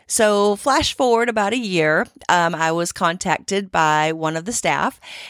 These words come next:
at this camp, and they said, "Okay, we're ready to schedule some dates, and we want to bring you up to camp, and we want you to come and certify our group in shotgun. So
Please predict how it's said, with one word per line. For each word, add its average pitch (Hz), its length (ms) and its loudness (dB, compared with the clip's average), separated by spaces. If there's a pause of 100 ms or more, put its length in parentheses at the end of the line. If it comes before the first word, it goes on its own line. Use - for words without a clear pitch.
(100)
at 156 200 -2
this 254 180 -4
camp, 196 500 -2
and 165 440 -2
they 156 280 0
said, 160 240 -2
"Okay, 233 480 2
we're 185 140 2
ready 175 320 0
to 160 400 -4
schedule 156 580 0
some 226 240 -2
dates, 180 420 0 (120)
and 160 320 -2
we 180 100 0
want 165 320 -2
to 214 140 0
bring 170 240 0
you 185 180 -2
up - 200 -2
to - 100 -2
camp, 180 420 -2 (460)
and 175 400 2
we 190 160 0
want 170 300 0
you 160 120 -6
to 175 80 -2
come 156 460 0
and 156 260 -2
certify 151 720 0
our 165 300 2
group 160 500 -4
in 143 380 -4
shotgun. 135 640 -2
So 151 420 0